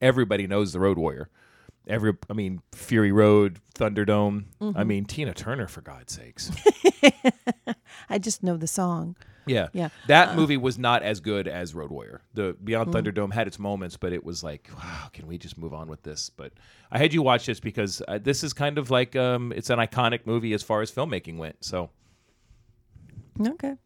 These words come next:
Speaker 1: Yeah.
Speaker 2: All right. When did you first see this movie?
Speaker 1: Oh, long time ago.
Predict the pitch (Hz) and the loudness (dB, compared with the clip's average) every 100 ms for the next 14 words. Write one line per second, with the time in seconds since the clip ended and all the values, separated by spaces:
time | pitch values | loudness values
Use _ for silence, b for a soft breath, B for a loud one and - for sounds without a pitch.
0 | _ - 175 226 - - 208 226 220 220 | _ -6 -6 -6 -12 -8 -4 -4 -4 -8
1 | _ _ _ _ - 254 277 320 285 285 | _ _ _ _ 2 6 6 4 2 0
2 | 285 - 226 185 - - - - 175 - | -2 0 -2 -4 -4 -8 -8 -10 -8 -2
3 | 98 87 78 - 82 87 90 95 90 85 | 0 0 -2 -6 -6 -2 2 2 2 -4
4 | 87 73 69 71 65 | -10 -10 -10 -10 -12